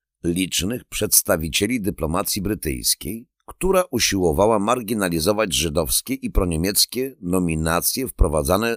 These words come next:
za pośrednictwem Rasputina. W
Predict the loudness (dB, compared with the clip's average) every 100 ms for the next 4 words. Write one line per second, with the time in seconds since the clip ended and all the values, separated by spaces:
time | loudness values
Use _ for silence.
0 | -4 -2 -2 -2 -6 -4 -4 -4 -6 -6
1 | -6 -4 -4 -4 -8 -10 -14 -16 -20 _
2 | _ _ _ _ _ _ _ _ _ _
3 | -14